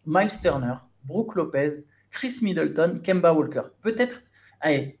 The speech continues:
je serais d'avis de dire que peut-être là, celui qu'on a en deux mille vingt-trois est peut-être pour l'instant un peu plus fort. Les jeunes, euh, stars, entre guillemets, me semblent un,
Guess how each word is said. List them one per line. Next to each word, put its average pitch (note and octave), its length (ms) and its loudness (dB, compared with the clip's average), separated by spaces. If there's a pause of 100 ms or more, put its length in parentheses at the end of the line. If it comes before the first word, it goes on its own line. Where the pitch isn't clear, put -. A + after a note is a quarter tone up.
je - 80 -4
serais F3 160 4
d'avis F#3+ 280 6
de G3 120 0
dire F#3 240 -2
que - 80 -4
peut-être G3 340 -6
là, F#3+ 140 2
celui F3 340 -4
qu'on E3 200 -4
a E3 60 4
en D3+ 280 4
deux D3 120 -2
mille D#3 160 -2
vingt-trois D#3+ 440 2
est - 120 -4
peut-être - 240 -8 (540)
pour E3+ 120 0
l'instant E3+ 340 2
un D#3 80 -2
peu F3+ 180 -4
plus F3+ 160 -4
fort. - 520 2 (500)
Les D3 160 2
jeunes, E3 320 6
euh, C3+ 340 2
stars, E3 420 2
entre D3+ 240 0
guillemets, D3+ 300 -6
me D#3 80 -6
semblent D3 260 -2
un, D3+ 220 -4